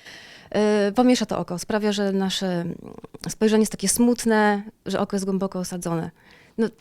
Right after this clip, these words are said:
nie mówię, że nie możemy całkowicie rezygnować z czarnego koloru wokół oczu, tylko trzeba go od-, odpowiednio nałożyć. E, roz-, roztarty cień powoduje taki fajny smoki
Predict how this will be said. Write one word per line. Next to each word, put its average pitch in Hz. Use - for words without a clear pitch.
nie 247
mówię, 285
że 254
nie 247
możemy 233
całkowicie 202
rezygnować 180
z -
czarnego 180
koloru 190
wokół 196
oczu, 196
tylko 359
trzeba 349
go 311
od-, -
odpowiednio 254
nałożyć. 175
E, 202
roz-, 202
roztarty 196
cień 185
powoduje 180
taki -
fajny 208
smoki 180